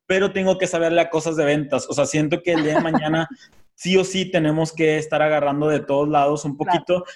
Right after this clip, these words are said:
Speaker 1: y la facilidad que nos da es poder probar un curso, probar otro curso, y ahora sí compro este curso en línea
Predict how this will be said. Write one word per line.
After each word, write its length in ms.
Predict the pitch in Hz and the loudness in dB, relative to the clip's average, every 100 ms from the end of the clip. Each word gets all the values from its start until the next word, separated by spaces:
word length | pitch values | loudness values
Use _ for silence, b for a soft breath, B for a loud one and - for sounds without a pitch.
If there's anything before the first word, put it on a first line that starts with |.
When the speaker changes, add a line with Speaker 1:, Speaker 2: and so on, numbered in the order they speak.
| B - | B 0
Speaker 1:
y 340 | 175 190 190 | 2 2 -2
la 240 | 175 160 160 | -2 0 0
facilidad 500 | 151 165 156 151 143 | -2 -2 0 2 2
que 100 | 180 | -2
nos 160 | 175 | -2
da 200 | 160 160 | 0 2
es 100 | 160 | 0
poder 280 | - 165 156 | -2 -2 -2
probar 280 | 170 165 160 | -2 0 0
un 100 | 170 | -2
curso, 360 | 165 165 156 170 | -4 -4 -2 -4
probar 280 | 151 147 151 | -2 0 0
otro 200 | 156 165 | -2 -6
curso, 260 | 165 156 175 | -6 -6 -4
y 100 | 151 | 0
ahora 200 | 139 143 | 0 0
sí 180 | - 151 | -4 -6
compro 320 | - 160 151 | -2 0 0
este 200 | 160 165 | -2 -2
curso 300 | - 165 156 | 0 0 0
en 140 | 170 170 | -2 0
línea 360 | 180 175 175 | 0 2 0